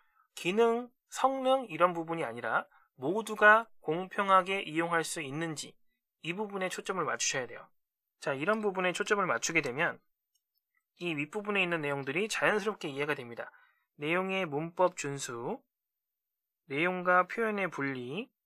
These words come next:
동작의 기술 중립성 보장, 플러그인의 호환성, 콘텐츠의 보편적 표현, 독립적인 콘텐츠 제공, 부가 기능의 호환성 확보, 이런 것들이 다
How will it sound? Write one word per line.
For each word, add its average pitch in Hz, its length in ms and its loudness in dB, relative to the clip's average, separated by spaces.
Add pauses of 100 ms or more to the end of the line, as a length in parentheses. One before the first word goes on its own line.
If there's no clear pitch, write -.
(320)
동작의 180 760 0
기술 175 400 -2
중립성 151 640 -4
보장, 175 480 -4
플러그인의 208 640 -2
호환성, 160 640 -2 (400)
콘텐츠의 220 540 -6
보편적 196 500 -2 (140)
표현, 143 420 -8 (360)
독립적인 175 760 -2
콘텐츠 180 460 -8
제공, 139 400 -6 (420)
부가 180 300 2
기능의 156 380 -4
호환성 214 480 -2
확보, 156 440 -6
이런 175 260 -2
것들이 165 360 -2
다 131 420 2